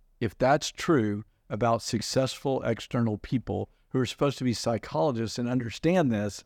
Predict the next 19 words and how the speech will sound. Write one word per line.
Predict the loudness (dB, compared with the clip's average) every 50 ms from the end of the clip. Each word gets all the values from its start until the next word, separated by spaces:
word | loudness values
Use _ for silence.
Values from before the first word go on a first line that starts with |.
| _ _ _ _ _ _ -2
then | 0 2
how | 4 4 4
much | 4 2 0 0
more | 0 0 0
for | 0 0
the | -2 -2
people | -2 -4 -2 0 0 0
that | 0
you | 0 -2
serve," | -4 -4 -6 -6 -6 -8 -10 _ _ _ _ _ _ _ _
right? | -4 -4 -2 -4 -6 -8 _ _ _ _ _ _ _ _ _
So | 2 4 6 6 6 2 -2 _
h-, | -12 -12 -12 _ -8
here's | -4 -2 0 0 0 0 0
my | 0 -2 -2
point. | -4 -6 -6 -6 -6 -8 -14 _ _ _ _ _ _ _ _ _ _ _ _ _
My | -2 0 2 4 4 4
never | 6 6 6 6 4 4
enough | 2 2 2 2 2 2 0 -2 -6